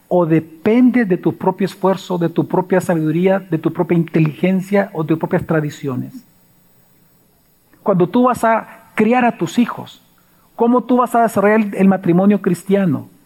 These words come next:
Las reglas que les, que, que, que mantienen el matrimonio. ¿De dónde viene? ¿Vas a depender de la gracia o de las tradiciones humanas? Así que, por lo tanto,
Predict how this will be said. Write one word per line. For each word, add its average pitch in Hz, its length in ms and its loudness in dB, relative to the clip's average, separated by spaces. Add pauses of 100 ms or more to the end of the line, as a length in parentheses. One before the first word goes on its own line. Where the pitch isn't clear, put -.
(140)
Las 185 180 2
reglas 214 420 2
que 180 140 -2
les, 165 160 0 (180)
que, 165 200 -2
que, 165 160 -6
que 175 100 -2
mantienen 196 480 2
el 180 80 4
matrimonio. 156 640 0 (520)
¿De 190 220 2
dónde 202 440 2
viene? 120 420 -4 (360)
¿Vas 165 220 0
a 202 60 2
depender 156 480 2
de 139 100 0
la 127 120 2
gracia 131 640 -2 (440)
o 156 140 -2
de 156 80 2
las 151 160 -2
tradiciones 147 760 -2
humanas? 120 460 -8 (1120)
Así 170 260 -2
que, 180 140 -2
por 160 160 -2
lo 147 120 0
tanto, 220 480 -2